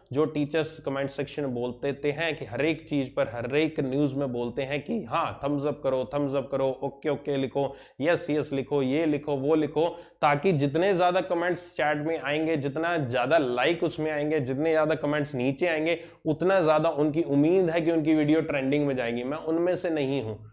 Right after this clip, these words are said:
ठीक है। तो प्लीज कमेंट सेक्शन को तो मैं पता नहीं, मैं शायद ऑफ ही कर दूंगा एक ना एक दिन दो, और मुझे लगा कमेंट सेक्शन में लाइव चैट में दिखाऊंगा ही नहीं, कमेंट्स ही नहीं कर पाओगे, ऐसा होना चाहिए। तो बस आपके वो,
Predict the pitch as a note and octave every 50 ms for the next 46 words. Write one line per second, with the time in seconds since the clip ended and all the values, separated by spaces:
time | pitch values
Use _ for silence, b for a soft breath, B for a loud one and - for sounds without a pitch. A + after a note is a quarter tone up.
0 | _ _ _ _ _ _ _ _ - F3+ F#3 - G#3+ F3 B2 - - - - _
1 | - D#3 C#3+ - D#3+ F3 A3 A#3 G3 - - F3+ F3 F#3 G3 F#3 - - F3+ -
2 | - - F#3 F#3 F3 G3 F#3+ F3+ F#3+ F3+ F3 F3 F3 F3 D#3 D3 E3+ F3 F3+ F3
3 | E3+ E3 E3+ E3 - - E3+ E3+ D#3 - D3+ D#3+ E3 - - G3 F#3 D#3+ D#3 C#3
4 | C3 C3+ D3+ D3+ D3+ D3 C#3+ C#3 C3 C#3 C#3 C#3 C#3 C3+ C3+ C#3+ D3+ D3 C3+ B2+
5 | C3 C3+ C3+ C3 - A#2+ B2 C3+ C3+ C3+ C3 - - A2 A#2 B2+ B2+ A#2+ B2+ C3+
6 | C3+ B2+ A#2+ B2+ C#3 D#3 B B B B B - D3+ D#3 D#3 D#3 D3+ - E3 C#3+
7 | - E3+ E3+ E3+ D#3 C#3+ C#3 D3 C#3+ C#3+ D#3 D3+ D3+ E3 E3 D3+ C#3 A#2 - B2+
8 | C3+ D3 D3+ D3+ C#3 B2+ B2 C#3+ C#3 D3 D3+ D3+ D3 - - C#3 F3 F#3+ E3+ D3
9 | D3 B2 A#2+ - A#2+ A2 G#2 G2 G2+ G2 b b b b b - C3+ C#3+ C#3 -
10 | F3 E3 D3 C3+ B2+ B2 A2+ - C3+ C3+ D3 C#3+ - F#3+ F3+ F#3+ F#3+ F#3+ - C#3+
11 | C#3 C#3+ C#3+ C#3+ - F#3 F3+ F3+ F#3+